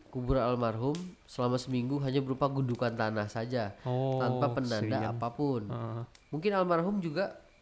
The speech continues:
Speaker 1: eh, peristirahatan terakhirnya, eh, apa, minta dipasang penanda untuk tempat peristirahatan terakhirnya.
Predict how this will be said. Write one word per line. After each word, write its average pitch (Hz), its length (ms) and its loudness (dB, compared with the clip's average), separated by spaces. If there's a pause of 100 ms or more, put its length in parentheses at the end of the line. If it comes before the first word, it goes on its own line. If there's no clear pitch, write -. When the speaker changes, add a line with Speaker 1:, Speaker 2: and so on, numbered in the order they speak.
(160)
Speaker 1:
eh, 120 120 -6
peristirahatan 135 420 -2
terakhirnya, 135 560 -2
eh, 135 400 0
apa, 156 180 -4 (520)
minta 147 160 -2
dipasang 147 400 2
penanda 151 480 4 (280)
untuk 135 300 -8
tempat 143 400 -4
peristirahatan 127 960 -6
terakhirnya. 113 800 -6